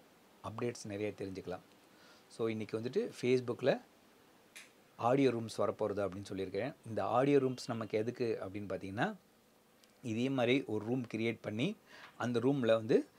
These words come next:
நம்மளுடைய பிசினஸை பத்தி நம்ம பேசலாம். ஒரு அஞ்சு பேர், பத்து பேர் உட்காந்துட்டு, ஆ, அதை பத்தி எக்ஸ்பிளைன் பண்ணலாம். இங்க வந்து வீடியோ வராது, only ஆடியோ தான். So, ஒரு ஒருத்தர் அந்த மைக்கை on பண்ணி பேச வேண்டியது மித்தவங்க கேட்பாங்க.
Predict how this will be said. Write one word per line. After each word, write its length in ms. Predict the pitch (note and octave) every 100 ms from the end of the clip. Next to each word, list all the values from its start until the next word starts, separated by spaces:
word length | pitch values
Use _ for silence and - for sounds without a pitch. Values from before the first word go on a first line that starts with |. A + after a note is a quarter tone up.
| _ - A#2
நம்மளுடைய 260 | A2+ G#2+ G#2+
பிசினஸை 760 | A2+ - C3 - - - - G#2+
பத்தி 220 | - -
நம்ம 180 | D3 A2+
பேசலாம். 480 | G2+ A2+ A2 - F#2 -
ஒரு 240 | A#2 G#2+
அஞ்சு 280 | A#2 A#2 A#2
பேர், 260 | A#2+ A#2+ A2
பத்து 240 | G#2 A2+
பேர் 220 | A#2+ A2+
உட்காந்துட்டு, 600 | G#2 - A2 F#2 C#3+ B3+ - - - - -
ஆ, 280 | A2 G#2+ -
அதை 180 | - A2+
பத்தி 400 | A2+ A2+ C3+ A#2+
எக்ஸ்பிளைன் 400 | G#2 - C3+ A2
பண்ணலாம். 300 | G2 F2 E2+ - -
இங்க 200 | B2+ B2
வந்து 180 | B2 C#3+
வீடியோ 380 | A#2 D3+ C#3 A2
வராது, 360 | G2 F#2+ E2+ -
only 300 | B2 C3 C3
ஆடியோ 380 | - A2+ A2 G#2
தான். 160 | F#2+ - _ _ - -
So, 260 | - - D#3+
ஒரு 200 | B2+ B2
ஒருத்தர் 340 | A#2 B2+ C3+
அந்த 140 | A#2+ A2
மைக்கை 440 | A2 B2 B2 G#2 -
on 220 | A#2 B2+
பண்ணி 320 | A#2+ C3 B3 - _
பேச 260 | A2 A#2 A#2+
வேண்டியது 380 | A2+ A2+ E3 C#4 B2
மித்தவங்க 380 | A2+ A#2 A2+ G2
கேட்பாங்க. 360 | A2 - F#2